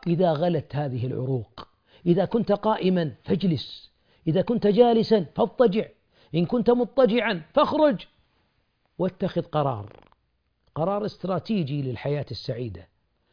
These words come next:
وأنت غاضب لا تبقى في المكان ولا تنبس ببنت شفة،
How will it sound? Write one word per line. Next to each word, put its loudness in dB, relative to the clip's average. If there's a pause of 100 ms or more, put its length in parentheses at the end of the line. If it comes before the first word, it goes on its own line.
(240)
وأنت -4
غاضب -4 (400)
لا 0
تبقى -4
في -4
المكان -2 (180)
ولا -2 (160)
تنبس -6
ببنت -6
شفة، -4